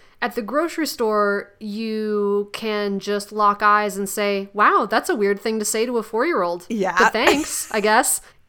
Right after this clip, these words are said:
Speaker 1: And then with these older distant relatives and in-laws, I think maybe it's more of a, more of a,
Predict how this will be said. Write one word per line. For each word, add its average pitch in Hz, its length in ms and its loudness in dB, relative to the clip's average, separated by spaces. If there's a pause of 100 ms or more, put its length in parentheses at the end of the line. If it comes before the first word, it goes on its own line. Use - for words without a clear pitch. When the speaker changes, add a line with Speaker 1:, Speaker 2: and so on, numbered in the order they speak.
Speaker 1:
And 233 200 -2
then 233 300 -2
with 247 260 -4
these 220 360 -6 (120)
older 285 360 -4
distant 269 280 -6
relatives 233 380 -6
and 202 180 -6
in-laws, 196 560 0
I 202 80 -6
think 190 300 -4
maybe 185 340 -2
it's - 200 -6
more 185 240 -4
of 180 100 -6
a, 180 400 0
more 202 240 0
of 196 140 -2
a, 180 440 -4